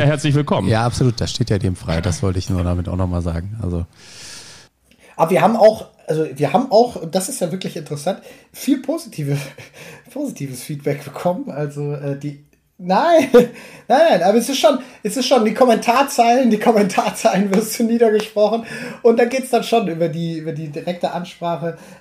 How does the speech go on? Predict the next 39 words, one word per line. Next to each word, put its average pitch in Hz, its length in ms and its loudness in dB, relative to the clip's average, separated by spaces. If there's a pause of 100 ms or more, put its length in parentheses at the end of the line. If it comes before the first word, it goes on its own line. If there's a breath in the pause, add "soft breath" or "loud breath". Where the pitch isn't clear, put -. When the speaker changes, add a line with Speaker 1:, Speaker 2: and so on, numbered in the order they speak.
Speaker 3:
Ähm, 160 540 -2
war's 175 540 -2 (220)
überwiegend 214 480 -2
positiv, 196 420 -6
was 165 180 -6
ich 196 80 -14
dazu 170 260 -6
gehört 156 320 -4
habe. 185 160 -4
Also 151 160 -6
ich 143 120 -12
glaub, 151 200 -10
die, 151 260 -12
die 143 380 -12 (160)
Varianten 143 680 -4
der, 139 180 -4
der - 240 -10
Interviewführung 185 920 -6
und, 143 260 -10
und, 135 340 -16
äh, - 160 -18
Experten 170 560 -10
und, 143 200 -10 (580 loud breath)
ähm, 143 560 -6
einfach 190 320 -4
auch - 220 -4
Personen, 196 640 -4 (180)
die, 185 340 -8
die 185 120 -6
man 175 320 -8 (340)
ja 170 140 -8
vielleicht 170 320 -6
mal 170 100 -6
auch 147 140 -8
so 165 140 -6
ins 151 140 -8
Spotlight 170 380 -6
stellen 131 260 -8
sollte. 143 280 -6